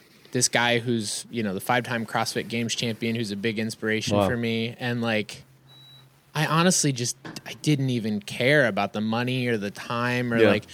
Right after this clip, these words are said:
Speaker 1: it was a chance for me to show up and, like, use all the, uh, to m-,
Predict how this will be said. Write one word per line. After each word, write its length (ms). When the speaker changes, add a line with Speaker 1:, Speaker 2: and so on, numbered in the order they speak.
Speaker 1:
it 60
was 100
a 80
chance 320
for 100
me 220
to 120
show 360
up 300
and, 160
like, 240
use 420
all 260
the, 340
uh, 380
to 120
m-, 240